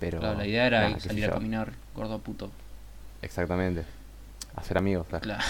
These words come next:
Speaker 2: <laughs>
Speaker 1: Y
Speaker 2: digamos, te rechoreaban, boludo, ¿viste? En, a-, acá no sé, seguramente, pero en Buenos Aires hacían mucho eso de poner inciensos en las pokeparadas, los chorros, y cuando caía gente re
Speaker 1: Sí.
Speaker 2: estupi-, re estupidizada con el celular, les robaban los celulares.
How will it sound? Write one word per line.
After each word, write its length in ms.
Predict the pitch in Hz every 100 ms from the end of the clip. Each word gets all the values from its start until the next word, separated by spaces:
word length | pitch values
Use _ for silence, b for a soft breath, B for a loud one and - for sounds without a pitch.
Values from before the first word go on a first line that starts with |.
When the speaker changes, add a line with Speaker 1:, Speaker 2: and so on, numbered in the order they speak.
| -
Speaker 2:
<laughs> 140 | -
Speaker 1:
Y 60 | -
Speaker 2:
digamos, 440 | 110 107 104 98
te 100 | -
rechoreaban, 600 | 107 120 120 110 113 107
boludo, 260 | 101 110 110
¿viste? 480 | 113 - 123 117 - -
En, 500 | 107 107 104 104 107 127 -
a-, 280 | - 110 113
acá 160 | 113 156
no 120 | 147
sé, 260 | - 113
seguramente, 460 | - 117 110 110 107
pero 120 | 107 110
en 80 |
Buenos 280 | 104 104 104
Aires 240 | 113 139 139
hacían 240 | 110 110
mucho 240 | 107 113
eso 180 | 117 113
de 120 | 113 - B B B
poner 240 | - 104 117
inciensos 680 | 110 107 117 117 117 127
en 80 | 110
las 100 | 113
pokeparadas, 560 | - 113 107 117 117 127
los 120 | 107
chorros, 400 | - 123 147 135 - B B B
y 80 | -
cuando 240 | - 104 104
caía 220 | 113 123
gente 320 | - 127 120 107
re 100 | 120
Speaker 1:
Sí. 80 |
Speaker 2:
estupi-, 360 | 87 85 107 107 -
re 180 | 113 120
estupidizada 600 | 123 117 - 113 - 120
con 140 | 113 107
el 60 |
celular, 340 | - 107 127 139
les 180 | 110 104
robaban 460 | 107 113 110 107 -
los 100 | -
celulares. 400 | 113 113 107 101